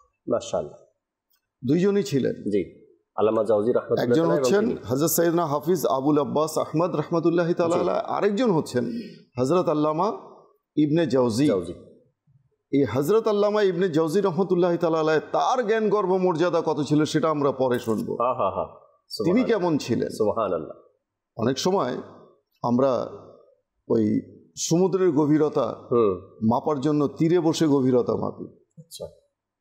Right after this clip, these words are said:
Speaker 2: তো তীরে বসে গভীরতা মাপলে কিছুটাও আঁচ করতে পারি আমরা। যখন একটা নদীর পাড়েই যদি আপনি যান, সেখানে গিয়ে যখন আপনি দেখবেন নদীর যে ভাঙন ধরে
Speaker 1: জি।
Speaker 2: সেখানে কত গভীরতা, তাহলে স-, নদীর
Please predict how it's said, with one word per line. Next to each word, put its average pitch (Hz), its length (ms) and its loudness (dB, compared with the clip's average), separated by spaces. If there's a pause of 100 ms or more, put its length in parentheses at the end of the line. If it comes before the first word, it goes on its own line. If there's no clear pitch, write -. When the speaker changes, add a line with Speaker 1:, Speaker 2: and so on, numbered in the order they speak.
(500)
Speaker 2:
তো - 80 -4
তীরে 139 300 0
বসে 165 260 0
গভীরতা 160 440 2
মাপলে 151 480 0
কিছুটাও 175 460 0
আঁচ 160 340 -4
করতে 180 320 0
পারি 147 280 0
আমরা। 131 220 2
যখন 131 600 -2 (1040)
একটা 196 180 -2
নদীর 175 320 2
পাড়েই 190 340 0
যদি 175 260 2
আপনি 131 280 0
যান, 123 540 2
সেখানে 151 440 0
গিয়ে 135 240 2
যখন 131 300 0
আপনি 127 260 0
দেখবেন 135 800 0 (680)
নদীর 139 260 2
যে 147 100 2
ভাঙন 175 720 0
ধরে 120 320 0
Speaker 1:
জি। 165 80 0
Speaker 2:
সেখানে 202 640 0
কত 165 200 -2
গভীরতা, 123 560 2
তাহলে 170 300 2
স-, - 160 -8 (480)
নদীর 185 220 2